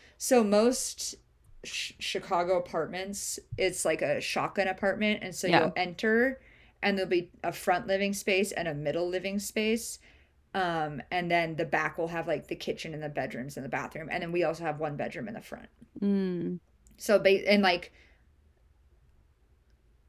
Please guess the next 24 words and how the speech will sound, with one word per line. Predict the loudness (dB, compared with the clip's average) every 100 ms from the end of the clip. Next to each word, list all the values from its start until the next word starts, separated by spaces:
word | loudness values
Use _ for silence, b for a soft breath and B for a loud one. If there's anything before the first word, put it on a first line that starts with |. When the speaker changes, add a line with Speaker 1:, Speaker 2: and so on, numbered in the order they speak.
| _ _ _ _ _ _ -4
Speaker 1:
ninety | 2 4 6 4
percent | 2 0 -2
of | -2
apart-, | -4 -2
not, | 0 0
okay, | 0 0 -2
I |
shouldn't | -2 -4
say | -4
ninety, | -4 -2
but, | 4
like, | 6 4 -2 _ -6
a | -4
huge | -4 -2 0 0
majority | 0 -2 -2 0 2
of | 0
apartments | -2 -4 -4 -6 -8 -4
that | -2
are | -2
in, | -4
like, | -8 -12
the |
three-story | -10 -8 -4 -2 -2
walk-ups | -4 -4 -4 -4